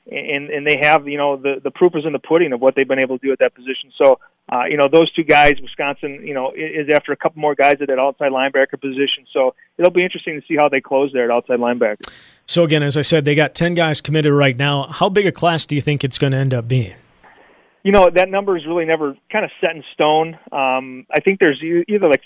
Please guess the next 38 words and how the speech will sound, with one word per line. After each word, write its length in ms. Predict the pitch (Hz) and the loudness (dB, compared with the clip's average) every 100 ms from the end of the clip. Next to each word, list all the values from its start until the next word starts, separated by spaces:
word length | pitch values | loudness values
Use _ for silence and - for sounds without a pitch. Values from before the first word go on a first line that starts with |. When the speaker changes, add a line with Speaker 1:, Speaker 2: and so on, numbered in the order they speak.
| - | 2
Speaker 1:
fourteen 340 | 180 - 175 | 2 2 -4
or 80 | 151 - | -4 0
fifteen 380 | 160 - 165 147 | -2 -2 -12 -4
scholarship 460 | - 151 151 - - | 4 6 4 0 -10
seniors, 320 | - 151 151 147 | -6 -4 -4 0
so 240 | 147 139 - _ _ | 2 2 0 _ _
I 120 | 143 | 2
always 180 | 156 170 | 4 4
try 160 | - 160 | 2 -2
to 160 | 156 | -2
add, 220 | 143 147 151 | 0 0 2
like, 180 | 147 - | 0 -2
four 220 | - 151 139 | -4 0 0
or 60 | |
five 340 | - 143 139 139 | 0 2 2 2
on. 220 | 139 143 | 0 -2
So 200 | 160 143 - _ _ | 0 0 -2 _ _
I 60 | 180 | -4
think 160 | 233 262 | -4 -4
this 100 | - | 0
class 260 | 185 180 - | 4 4 2
could 100 | 180 | -8
be, 60 | |
you 180 | 185 226 | -8 -4
know, 100 | 180 - | -4 -2
eighteen 440 | 180 - 190 180 | -4 -4 -8 -6
to 60 | 175 | -6
twenty-one 520 | - 165 165 165 156 | -2 -2 2 2 4
guys. 320 | 143 147 151 - | 4 4 2 -2
So 280 | 147 143 - _ - | -2 -2 -6 _ -8
I 80 | 269 | -6
would 140 | 277 220 | 0 2
say 80 | |
they're 100 | 214 | 2
probably 320 | 180 185 185 160 | 4 4 4 2
halfway 420 | 147 147 170 151 | 0 0 0 0
done 300 | 143 143 147 | 0 0 0
here 420 | 143 147 143 147 | 0 2 2 -2